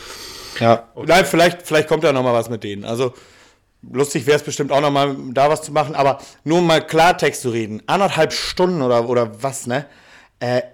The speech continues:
Speaker 1: wir haben jetzt gerade Donnerstagabend, um Realtime zu, zu sein, wo wir gerade aufnehmen. Es ist irgendwie halb neun.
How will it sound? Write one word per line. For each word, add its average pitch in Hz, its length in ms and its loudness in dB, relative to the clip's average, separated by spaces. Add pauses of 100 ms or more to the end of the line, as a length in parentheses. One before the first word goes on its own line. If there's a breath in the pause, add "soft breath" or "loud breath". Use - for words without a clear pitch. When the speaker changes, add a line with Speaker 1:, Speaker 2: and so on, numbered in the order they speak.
Speaker 1:
wir 135 160 0
haben 185 180 0
jetzt 160 240 -2
gerade 170 340 2
Donnerstagabend, 185 880 0
um 139 320 -4
Realtime 135 680 0
zu, 123 400 -10
zu 131 140 -12
sein, 127 260 -2
wo 131 80 -2
wir 139 80 2
gerade 135 240 2
aufnehmen. 151 480 -2 (400 soft breath)
Es 147 160 -2
ist - 260 -8 (160)
irgendwie 170 260 2
halb 208 220 2
neun. 196 460 4